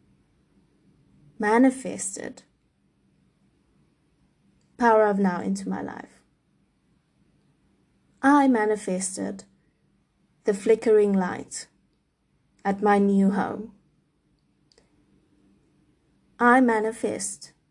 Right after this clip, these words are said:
these people into my life that support me on my Be a Ripple venture, that support me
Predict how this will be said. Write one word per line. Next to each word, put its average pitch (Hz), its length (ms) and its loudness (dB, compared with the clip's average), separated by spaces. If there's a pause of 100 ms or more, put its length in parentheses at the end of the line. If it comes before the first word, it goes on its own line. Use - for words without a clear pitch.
(160)
these 226 260 -4
people 240 380 -6
into 226 320 -2
my 208 140 -4
life 208 380 -4
that 196 180 -8
support - 840 -4 (1160)
me 208 460 2
on 202 200 -2
my 196 160 2
Be 196 220 -2
a 196 80 2
Ripple 190 280 -4
venture, - 640 -12 (720)
that 196 140 -4
support 247 520 0
me 185 320 -4